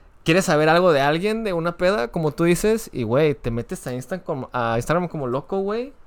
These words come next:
buscando quiénes están en esa peda y a ver dónde aparece la persona que te está interesando, ¿no? O sea, para ver qué hace y,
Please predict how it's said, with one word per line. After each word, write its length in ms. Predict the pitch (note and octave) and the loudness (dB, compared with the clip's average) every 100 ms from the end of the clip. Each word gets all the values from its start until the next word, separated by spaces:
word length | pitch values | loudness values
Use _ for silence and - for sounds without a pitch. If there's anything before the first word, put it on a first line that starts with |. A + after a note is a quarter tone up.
| - - | -20 -10
buscando 680 | B2 C3+ - D3+ E3 F3+ - | -4 -4 2 2 2 0 -2
quiénes 440 | - E3 E3+ G3+ F#3+ | -2 4 4 4 2
están 280 | D#3 D#3 E3 | 2 2 4
en 100 | E3+ | 2
esa 240 | F3 D#3+ | 0 0
peda 300 | E3 F3 F3+ | 2 4 4
y 60 | B2+ | 2
a 80 | B2 | 2
ver 100 | C#3 | 0
dónde 200 | D#3 E3+ | 0 -2
aparece 720 | - A#2+ A#2+ B2 E3 C#3+ A#2+ | 0 0 0 -2 -2 -2 -2
la 120 | A2 | -4
persona 240 | A2+ A2+ C3 | -6 -8 -8
que 120 | B2+ | -10
te 60 | |
está 120 | G2 C3 | -8 -6
interesando, 540 | C3 B2+ C3 C3+ A#2 | -4 -4 -4 -6 -4
¿no? 220 | A#2 D#3 | -2 -2
O 80 | D#3+ | -2
sea, 140 | C3+ B2 | -2 -2
para 140 | A#2 | 0
ver 140 | A#2+ | -2
qué 120 | - C#3 | 0 0
hace 360 | C#3+ - D3+ | 0 -2 -2
y, 460 | D3+ C3+ A#2 G2+ | -2 -2 -4 -8